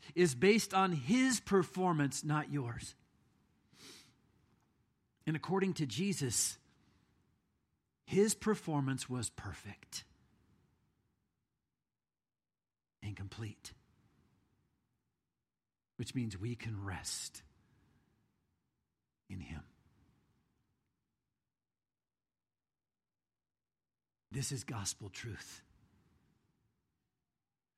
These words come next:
What if you believed that this is true? I wonder how your experience with God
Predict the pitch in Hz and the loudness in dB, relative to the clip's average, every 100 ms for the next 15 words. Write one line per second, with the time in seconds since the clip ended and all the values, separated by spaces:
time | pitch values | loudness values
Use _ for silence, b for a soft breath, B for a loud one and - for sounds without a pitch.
0 | B - 196 208 180 151 143 123 165 131 | B 0 2 2 2 2 2 2 2 0
1 | 90 - - - _ _ _ _ _ _ | -2 -8 -18 -20 _ _ _ _ _ _
2 | - 113 107 - 104 - 131 90 - _ | -12 -8 -6 -6 -8 -10 -8 -10 -12 _
3 | _ _ _ _ _ _ _ _ _ _ | _ _ _ _ _ _ _ _ _ _
4 | _ _ _ _ _ _ _ _ _ _ | _ _ _ _ _ _ _ _ _ _
5 | _ _ _ _ _ _ _ _ 135 165 | _ _ _ _ _ _ _ _ -8 -4
6 | 127 160 143 135 - - 165 151 - 139 | -4 -2 -2 -4 -6 -4 -2 -2 -4 -6
7 | - 139 139 | -2 0 0